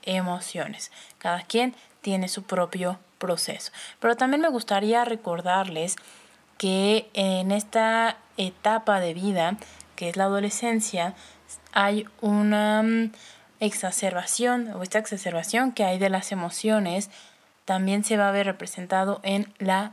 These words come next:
depresión. Y el día de hoy que estoy grabando este episodio, que es trece de enero del dos mil veintitrés, que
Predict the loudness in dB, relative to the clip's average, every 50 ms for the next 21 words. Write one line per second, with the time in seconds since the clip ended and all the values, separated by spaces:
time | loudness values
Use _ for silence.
0 | -10 -10 -6 -4 -4 -4 -4 -4 -6 -6 -6 -8 -6 -6 -6 -6 -8 -10 -16 -20
1 | -20 -20 -20 -20 _ -2 0 2 2 2 2 0 2 2 2 2 2 2 0 -2
2 | -6 -6 -4 -2 0 2 2 2 2 2 2 2 2 0 0 -2 -4 -4 -4 -4
3 | -2 0 2 2 2 0 -2 -6 -8 -6 -2 0 0 2 2 2 0 0 -2 -2
4 | -2 -2 -4 -8 -16 -20 -20 _ _ -4 0 0 2 2 0 0 0 0 0 0
5 | 0 -2 -2 -2 0 0 0 2 2 0 0 -2 -2 -4 -6 -6 -4 -4 -2 -2
6 | 0 -2 -2 -4 -6 -10 -6 -4 0 0 2 0 0 -2 -8 -16 -20 -20 -20 -20
7 | _ _ -2 0 2 2 4 2 2 2 -2 -4